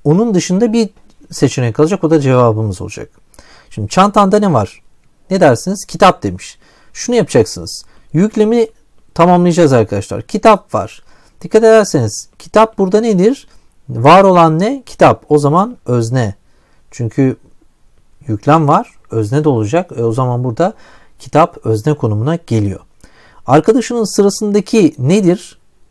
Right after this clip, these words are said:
Ne dersiniz? "Defter." demiş. Ne olacak burada peki? "Defterdir." diyecek aslında. Bu da ne ol-, nedir arkadaşlar? Yüklemdir.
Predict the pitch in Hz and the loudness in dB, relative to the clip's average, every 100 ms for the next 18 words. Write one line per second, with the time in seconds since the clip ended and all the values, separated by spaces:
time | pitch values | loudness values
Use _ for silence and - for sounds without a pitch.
0 | _ 143 202 233 160 - 190 131 135 - | _ -2 2 4 2 -2 0 2 2 4
1 | 196 143 104 - - _ - - - 151 | 4 4 -2 -8 -18 _ -20 -18 -4 0
2 | 254 240 196 139 127 113 110 - 277 - | 2 2 2 0 0 0 -2 -2 -4 -6
3 | - - _ - 113 104 - 151 180 196 | -18 -20 _ -6 -4 -4 -4 2 4 4
4 | 139 131 98 - - _ _ - 101 - | 4 2 0 -8 -20 _ _ -8 -8 -8
5 | 82 - _ _ _ - 107 - - 92 | -14 -18 _ _ _ -12 -12 -12 -14 -14
6 | - _ - - - 190 196 190 160 143 | -16 _ -20 -20 -8 0 2 4 2 2
7 | 170 151 135 117 123 117 202 254 127 113 | 0 2 2 2 -2 -4 -6 -6 -4 -6
8 | - 139 165 104 95 - | 0 0 0 -4 -8 -16